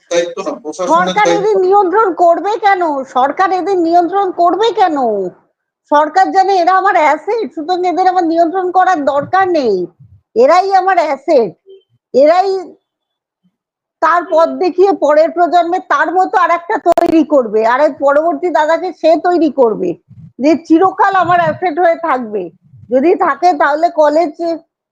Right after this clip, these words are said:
Speaker 2: ক্যাম্পাসটা পুরো আমার হাতের মুঠোয় থাকবে। আর আমরা জানি সেই ছাত্রদের উপরাই হচ্ছে যারা সমাজে পরিবর্তন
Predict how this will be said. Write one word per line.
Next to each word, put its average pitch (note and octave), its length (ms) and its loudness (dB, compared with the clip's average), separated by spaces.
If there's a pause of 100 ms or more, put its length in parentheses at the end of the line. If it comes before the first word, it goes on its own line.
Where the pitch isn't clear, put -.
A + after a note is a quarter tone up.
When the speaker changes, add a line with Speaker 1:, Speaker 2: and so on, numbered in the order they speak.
(120)
Speaker 2:
ক্যাম্পাসটা E4+ 540 0
পুরো D#4+ 240 0
আমার F4 260 0
হাতের C#4+ 380 0
মুঠোয় D#4 400 2
থাকবে। B3+ 340 0
আর A#3+ 120 2 (100)
আমরা C#4+ 220 0
জানি C4+ 340 0 (120)
সেই C#4+ 220 2
ছাত্রদের D4+ 680 -2 (140)
উপরাই F4 460 2
হচ্ছে E4 280 -4 (140)
যারা A#3+ 280 0 (640)
সমাজে D4+ 380 2 (100)
পরিবর্তন D4+ 640 0